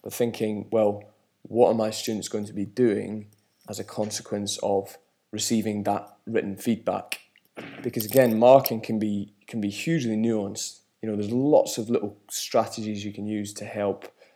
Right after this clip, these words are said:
manage that. So things like using marking codes. Um, you know, as an English teacher, the expectation on, on us is huge, as it is for lots of other subjects. But, you know, I've been experimenting with these marking codes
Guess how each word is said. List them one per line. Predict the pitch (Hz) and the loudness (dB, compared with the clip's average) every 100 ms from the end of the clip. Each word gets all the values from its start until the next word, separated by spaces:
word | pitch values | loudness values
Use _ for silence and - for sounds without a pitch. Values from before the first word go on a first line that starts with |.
| _ _ - | _ _ -2
manage | 110 113 107 98 | 4 4 2 -2
that. | 104 95 - - | -2 -4 -4 -10
So | - 107 104 101 104 - _ _ | -4 -2 -2 -4 -8 -20 _ _
things | 120 113 | 0 0
like | 104 - | 0 0
using | 110 104 107 | -2 -2 -2
marking | 110 107 - 104 104 | 0 0 -2 -10 -6
codes. | 113 113 113 107 - - _ _ _ - | 0 2 2 -4 -12 -14 _ _ _ -6
Um, | 107 104 104 101 | -2 -2 -2 -4
you | 104 | -2
know, | 101 | -2
as | 107 | 0
an | |
English | 113 110 107 | 2 2 0
teacher, | 117 110 107 104 | -2 -2 0 2
the | 107 | 2
expectation | - - - 120 110 110 | 2 -4 0 0 2 -2
on, | 104 107 104 - _ _ _ 107 | -2 -2 -4 -12 _ _ _ -2
on | 107 | 6
us | 117 104 | 6 4
is | - | -4
huge, | - - - 160 143 110 90 107 | -4 -6 -2 2 6 4 4 0
as | 104 | 2
it | |
is | 107 | 2
for | - | 6
lots | 113 - | 6 6
of | 110 | 6
other | 101 | 4
subjects. | 98 127 117 107 - | 6 6 6 2 0
But, | - 87 - - - - | 4 4 4 -12 -12 -2
you | 117 | 4
know, | |
I've | 104 | 6
been | 107 | 4
experimenting | 104 127 113 110 104 113 107 | 4 6 8 6 4 2 2
with | |
these | 107 104 | 2 2
marking | 107 110 110 107 104 | 8 8 8 -2 -2
codes | - 110 110 104 - | 6 8 8 4 -4